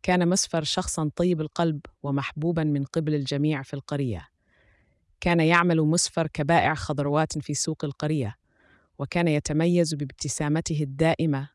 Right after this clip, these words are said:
وحسن تعامله مع الزبائن. كان مسفر يجمع بين الجودة والسعر المناسب في بضاعته،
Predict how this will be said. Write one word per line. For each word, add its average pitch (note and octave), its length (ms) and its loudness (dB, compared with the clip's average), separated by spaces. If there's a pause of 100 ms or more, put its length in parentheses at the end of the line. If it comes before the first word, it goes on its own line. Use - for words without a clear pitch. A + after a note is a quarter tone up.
(160)
وحسن D#3 420 -4
تعامله D3+ 440 0
مع C#3+ 140 0
الزبائن. C3+ 560 -2 (600)
كان E3 240 2
مسفر E3+ 400 2
يجمع D#3+ 400 2
بين C#3+ 200 2
الجودة E3 600 2
والسعر D3+ 440 0
المناسب D#3 640 2
في D3+ 180 -6
بضاعته، C#3+ 680 0